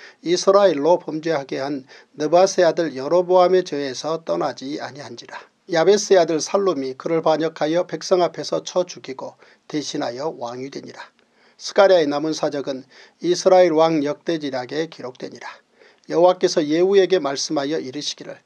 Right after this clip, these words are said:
"내 자손이 사 대 동안 이스라엘 왕위에 있으리라." 하신 그 말씀대로 과연 그렇게 되니라. 유다 왕 우시야 제 삼십구 년에 야베스의 아들 살룸이 사마리아에서 왕이 되어 한 달 동안 다스리니라.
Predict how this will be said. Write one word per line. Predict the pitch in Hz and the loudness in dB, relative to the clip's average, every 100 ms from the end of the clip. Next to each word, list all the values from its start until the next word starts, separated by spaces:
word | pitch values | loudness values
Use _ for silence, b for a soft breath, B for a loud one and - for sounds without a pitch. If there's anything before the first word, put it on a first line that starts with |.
| b b b - | b b b -4
"내 | 160 | -2
자손이 | 214 175 170 180 143 - | 0 -2 0 0 -2 -6
사 | - 190 | -2 2
대 | 208 208 | 2 0
동안 | 208 165 170 147 | -2 0 0 -2
이스라엘 | 160 165 170 170 170 | -8 -4 0 2 2
왕위에 | 131 143 156 156 | -4 -4 -2 -2
있으리라." | 151 147 - 147 143 | -4 -8 -8 -8 -4
하신 | 156 160 - 143 127 | -4 -4 -6 -10 -10
그 | - | -6
말씀대로 | 220 165 131 170 147 135 156 170 | -4 -2 -4 -8 -8 -4 -4 -4
과연 | - 135 131 151 175 | -8 -10 -8 -8 -8
그렇게 | 131 - - 156 | -10 -14 -12 -14
되니라. | 131 117 - - _ b b b b - | -14 -16 -18 -20 _ b b b b -4
유다 | 165 170 | 4 6
왕 | 170 156 147 | 6 4 0
우시야 | 170 - 175 151 120 B B | -4 0 4 4 0 B B
제 | - 156 | -4 -4
삼십구 | 151 214 208 196 - 151 | -2 -6 -4 -6 -6 -10
년에 | 135 139 120 - _ _ | -8 -8 -10 -16 _ _
야베스의 | 151 156 196 196 190 | -4 2 4 4 4
아들 | 170 165 139 | 4 4 -4
살룸이 | - 196 196 165 131 | -4 -2 0 -2 -4
사마리아에서 | 131 180 185 196 196 180 147 - | -6 -2 2 4 6 4 0 -6
왕이 | 135 131 139 160 156 | -6 -4 -4 -4 -2
되어 | 160 170 - | 0 0 -4
한 | - 214 208 | -10 -8 0
달 | 208 202 | 0 0
동안 | 127 135 165 | -4 -6 -6
다스리니라. | - 131 139 131 117 - | -10 -12 -12 -14 -16 -20